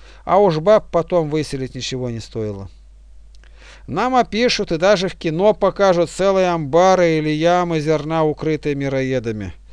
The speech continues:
Нам только не покажут то малое нажитое, то родное и своекожное, скотинку, двор, да кухонную утварь, которую всю покинуть велено плачущей бабе.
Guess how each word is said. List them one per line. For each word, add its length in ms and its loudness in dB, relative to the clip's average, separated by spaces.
Нам 280 -2
только 320 0
не 120 -4
покажут 600 0
то 160 0
малое 520 0
нажитое, 760 0
то 180 -2
родное 640 -2
и 220 -8
своекожное, 1200 0
скотинку, 960 -4
двор, 500 6
да 180 -2
кухонную 600 0
утварь, 440 2
которую 520 -2
всю 460 0
покинуть 640 -2
велено 420 -2
плачущей 680 -4
бабе. 500 -2